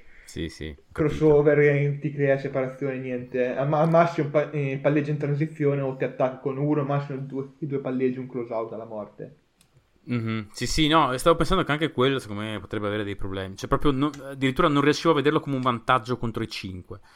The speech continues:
Speaker 1: Però, probabilmente sono, sì, è ancora troppo, troppo giovane. Va bene, se non c'è altro, ragazzi,
Speaker 2: A
Speaker 1: vado
Speaker 2: proposito de-,
Speaker 1: avanti.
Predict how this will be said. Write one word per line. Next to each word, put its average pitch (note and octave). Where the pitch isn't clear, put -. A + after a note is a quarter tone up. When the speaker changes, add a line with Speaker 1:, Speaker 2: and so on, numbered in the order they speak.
Speaker 1:
Però, C#3
probabilmente A2+
sono, F2
sì, F2
è E2+
ancora G#2
troppo, G2+
troppo -
giovane. G2+
Va C3
bene, D#3
se C#3
non C#3
c'è E3
altro, C#3+
ragazzi, G#2+
Speaker 2:
A D#3+
Speaker 1:
vado D#3
Speaker 2:
proposito D#3+
de-, A#2
Speaker 1:
avanti. D3